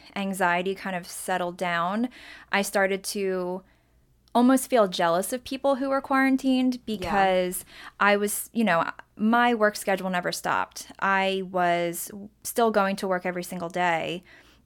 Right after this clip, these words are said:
Speaker 1: but as an introvert, you know, you do have a certain time allotted in your life that you can be around people, and then you kinda need to be alone and recharge.
Speaker 2: Mm-hmm.
Speaker 1: And I,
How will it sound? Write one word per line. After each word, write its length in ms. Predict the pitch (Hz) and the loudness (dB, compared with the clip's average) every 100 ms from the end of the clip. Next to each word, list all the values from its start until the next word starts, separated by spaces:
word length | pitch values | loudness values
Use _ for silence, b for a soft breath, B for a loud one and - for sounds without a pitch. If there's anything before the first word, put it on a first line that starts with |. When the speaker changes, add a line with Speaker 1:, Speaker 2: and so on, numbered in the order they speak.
| _ | _
Speaker 1:
but 520 | 190 175 165 143 - - _ _ _ _ _ | 2 4 4 0 -4 -18 _ _ _ _ _
as 180 | - 196 | 0 0
an 100 | 196 | 0
introvert, 680 | 190 190 185 180 170 165 - _ _ _ | -2 -2 -2 0 0 0 -4 _ _ _
you 140 | - 202 | -6 -2
know, 120 | 170 | -2
you 200 | 180 190 | -2 -4
do 180 | 202 196 | -4 -2
have 520 | 185 180 180 175 - b b b b b _ _ | 2 2 2 0 -12 b b b b b _ _
a 80 | 208 | -2
certain 840 | - - 220 - 214 202 190 190 _ _ - | -2 0 2 2 0 -2 -4 -10 _ _ -16
time 420 | - 196 190 190 | -4 -2 0 0
allotted 680 | 190 180 175 180 185 190 190 - | -2 2 2 4 2 0 -2 -6
in 240 | 190 185 | -4 -2
your 160 | 180 180 | -4 -2
life 440 | 180 175 180 - | 0 0 -2 -6
that 380 | 185 165 156 - _ _ | 0 2 2 -2 _ _
you 140 | 196 190 | -10 -8
can 160 | 190 | -6
be 140 | 185 185 | -2 0
around 280 | 185 180 190 | 0 -2 -4
people, 380 | 214 208 202 - | -2 2 2 0
and 180 | 185 | -4
then 180 | 180 180 | -4 -4
you 80 | 175 | -6
kinda 220 | 185 180 | -8 -6
need 140 | 175 175 | -6 -8
to 80 | |
be 100 | 175 | -6
alone 300 | 170 170 170 | -6 -4 -6
and 100 | 170 | -6
recharge. 580 | 165 165 170 160 262 - - | -8 -4 0 0 -2 -6 -12
Speaker 2:
Mm-hmm. 320 | 226 208 196 196 | -12 -10 -6 -2
Speaker 1:
And 420 | 196 190 190 185 - | 0 2 0 -6 -2
I, 500 | 190 185 185 180 | 0 0 0 -4